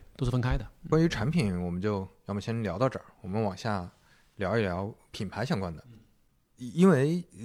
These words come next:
Speaker 2: 跟很多消费品行业的朋友交流，大家都会说，哎，三顿半，呃，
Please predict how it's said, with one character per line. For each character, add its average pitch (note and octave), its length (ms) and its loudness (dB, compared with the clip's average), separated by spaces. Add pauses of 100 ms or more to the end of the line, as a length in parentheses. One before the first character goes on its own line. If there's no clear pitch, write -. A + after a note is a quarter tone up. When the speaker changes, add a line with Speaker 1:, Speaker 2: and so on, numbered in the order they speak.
(100)
Speaker 2:
跟 D3 160 6
很 G#2+ 160 -2
多 A2+ 200 4
消 C#3+ 120 0
费 D3 100 0
品 G#2+ 140 -4
行 F2+ 180 -6
业 A#2+ 120 0
的 F#2 300 -4
朋 - 200 -8
友 A#2 160 -2
交 A#2+ 220 -2
流， A2 120 -6 (220)
大 A#2 100 -4
家 A#2 120 -4
都 C#3 120 2
会 C#3+ 120 2
说， A2 160 -4
哎， B2 120 -2
三 C3+ 160 -6
顿 C3+ 160 -2
半， B2+ 120 0 (480)
呃， - 80 -20